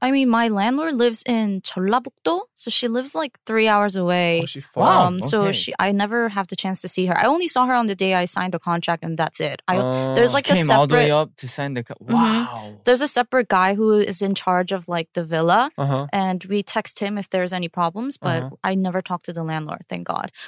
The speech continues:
Speaker 1: But I
Speaker 2: Dang.
Speaker 1: did have a crazy landlord in New York when I was living with my family, 'cause my landlord lived downstairs, like, in the
Speaker 3: Mm.
Speaker 1: basement, which was
Speaker 3: Mm-hmm.
Speaker 1: illegal.
Speaker 2: Mm-hmm.
Speaker 1: And we
Speaker 3: Oh,
Speaker 1: lived
Speaker 3: what?
Speaker 1: on the first floor, and, um, you know, she's, she kind, she's kinda old, and the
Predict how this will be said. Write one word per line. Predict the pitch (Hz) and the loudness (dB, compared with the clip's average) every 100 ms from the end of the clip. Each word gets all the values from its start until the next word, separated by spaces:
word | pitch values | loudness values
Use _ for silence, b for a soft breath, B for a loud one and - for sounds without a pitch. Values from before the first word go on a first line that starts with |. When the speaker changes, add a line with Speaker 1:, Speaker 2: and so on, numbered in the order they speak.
| B | B
Speaker 1:
But | 240 277 - | 4 6 4
I | 214 | 0
Speaker 2:
Dang. | |
Speaker 1:
did | 214 247 | 2 2
have | 254 254 | 0 -6
a | |
crazy | - 220 214 | -4 -4 -4
landlord | 208 180 180 175 170 | -4 -2 -4 -4 -4
in | 165 | -6
New | 165 | -6
York | 160 170 160 180 | -4 -4 -4 -8
when | 170 | -6
I | |
was | 170 165 | -6 -6
living | 170 170 | -8 -8
with | 165 - | -10 -10
my | 160 | -10
family, | - 170 175 160 | -4 -2 -2 -6
'cause | 160 175 | -6 -6
my | 180 170 | -4 -2
landlord | 170 180 226 208 | 0 0 0 -2
lived | 180 180 - b b | -2 -6 -10 b b
downstairs, | 185 180 185 170 165 220 202 | 0 0 0 0 0 0 -4
like, | 190 | -4
in | 185 | -2
the | |
Speaker 3:
Mm. | 117 | 0
Speaker 1:
basement, | 160 165 254 311 - _ | 0 0 -4 -6 -8 _
which | 208 - | -10 -8
was | 185 202 | -8 -8
Speaker 3:
Mm-hmm. | 202 | -8
Speaker 1:
illegal. | 175 160 185 269 B | -8 -6 -6 -6 B
Speaker 2:
Mm-hmm. | 143 131 139 | -4 -2 0
Speaker 1:
And | 196 190 | 0 4
we | 208 | 4
Speaker 3:
Oh, | |
Speaker 1:
lived | 233 269 269 | 6 4 4
Speaker 3:
what? | |
Speaker 1:
on | 269 | 2
the | 214 | 0
first | - 202 233 | 0 0 0
floor, | - 160 170 - b b | -2 0 0 0 b b
and, | - 202 196 196 190 - | -4 0 0 0 -4 -6
um, | 185 175 190 - 247 | -6 -6 -10 -14 -8
you | |
know, | 240 214 | -6 -6
she's, | - 226 214 - | -8 -8 -12 -14
she | - | -16
kind, | - 262 - | -12 -12 -10
she's | 254 - | -12 -10
kinda | 285 - | -8 -6
old, | 196 196 247 294 B B B | -2 0 -2 -6 B B B
and | 208 202 190 190 - _ _ | 0 2 0 -2 -10 _ _
the | - | -6